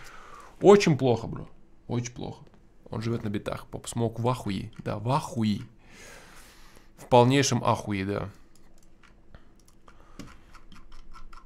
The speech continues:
Они даже не могут попасть так. Я, блядь, живу на битах. Но, а, он, а, не кэпит в том плане, что как будто вот ему действительно интересно делать эту историю. Он, типа, пытается в нее погружаться.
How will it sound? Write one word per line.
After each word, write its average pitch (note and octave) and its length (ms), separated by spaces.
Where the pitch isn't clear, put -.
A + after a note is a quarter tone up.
Они A2+ 180
даже A2 200
не A2+ 40
могут A2 160
попасть G#2+ 320
так. G#2+ 180
Я, A2+ 80
блядь, G#2 200
живу A2+ 260
на A#2 100
битах. G2+ 400
Но, C3+ 400
а, G#2 280
он, D#3 360
а, G#2 600
не A#2 200
кэпит D3 280
в - 80
том A2 160
плане, B2 260
что - 160
как G2+ 200
будто G#2+ 260
вот G2+ 180
ему G#2+ 140
действительно G#2 440
интересно G#2 480
делать F#2 300
эту - 160
историю. A2 480
Он, G#2+ 220
типа, - 240
пытается A2 460
в G#2+ 40
нее G#2 160
погружаться. G#2+ 640